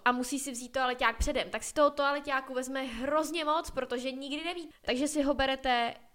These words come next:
hodně, radši, jo, kdyby náhodou. A tím pádem jako spotřebováte víc toho toaleťáku. Kdyby byl ten toaleťák doma v té kabince, tak ho nikdo nespotřebuje tolik, jo. To je jedna věc. Druhá věc. Nejsou tam koše na takový ty dámský jako potřeby, jo.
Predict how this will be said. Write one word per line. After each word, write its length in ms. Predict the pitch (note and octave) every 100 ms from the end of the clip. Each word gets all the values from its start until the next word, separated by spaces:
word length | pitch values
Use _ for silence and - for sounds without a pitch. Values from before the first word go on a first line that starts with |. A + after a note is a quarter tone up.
| G3+
hodně, 600 | G#3 G#3+ F#3 E3+ F#3 C#4+
radši, 600 | A3+ F#3 G3 - D#3+ B3+ - - -
jo, 220 | F#3 B3+
kdyby 200 | C4+ G3+
náhodou. 480 | G3+ E3+ F#3 E3+ D4+ - - - - - - -
A 380 | D#4+ E4 - -
tím 200 | D#4+ D4+
pádem 340 | B3+ C4 C#4
jako 160 | C4+ C4
spotřebováte 840 | - C#4 C#4+ E4 D#4 C#4+ C4+ C4
víc 180 | A#3+ -
toho 140 | C4
toaleťáku. 500 | B3 A3+ C4 G3+ -
Kdyby 200 | G3+ A#3+
byl 100 | D4
ten 160 | C#4 C4
toaleťák 420 | A#3+ B3 C4 B3
doma 200 | A3+ A#3
v 40 |
té 100 | B3+
kabince, 460 | B3 G#3+ G3 G3 D#3+
tak 140 | G#3+
ho 80 | G#3+
nikdo 240 | A3+ A3+
nespotřebuje 720 | A3 A#3 - C4 C4 G#3+ F#3+ F3+
tolik, 400 | - - - -
jo. 140 | E3+ - - - -
To 60 |
je 60 | D4
jedna 220 | C#4 B3+
věc. 300 | G#3 - - - - -
Druhá 320 | A3+ A#3 G#3
věc. 260 | - - - - - -
Nejsou 480 | A#3+ C#4+ D#4 F4+ F4
tam 440 | E4+ C4 C4 B3+ -
koše 500 | A3+ - - - - - _ _ _ - -
na 100 | -
takový 360 | A3+ A#3 A#3 G#3
ty 300 | A3+ G#3+ F#3+
dámský 400 | G#3 A3 - A3
jako 160 | G3+ -
potřeby, 380 | F3 - -
jo. 100 | G#2+